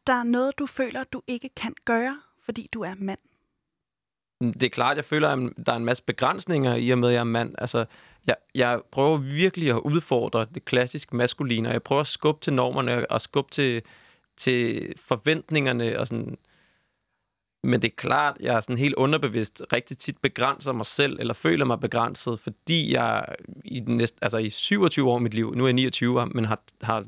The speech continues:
Speaker 2: haft det her maskulinitet op at vende de sidste to år, og feminisme og ligestilling og sådan. Men indtil da har jeg jo bare levet efter et sæt, øh,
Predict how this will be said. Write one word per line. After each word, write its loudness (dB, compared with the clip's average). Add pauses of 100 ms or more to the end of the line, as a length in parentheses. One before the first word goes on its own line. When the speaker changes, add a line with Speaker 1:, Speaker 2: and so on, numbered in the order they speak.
Speaker 2:
haft -8
det 2
her 0
maskulinitet -2
op 0
at 0
vende -2
de -8
sidste -8
to 0
år, 4
og 0
feminisme 0
og 2
ligestilling -2
og -4
sådan. -6 (520)
Men 2
indtil 0
da 4
har 0
jeg 2
jo -2
bare 0 (300)
levet 4
efter 0
et 0
sæt, -2 (280)
øh, 0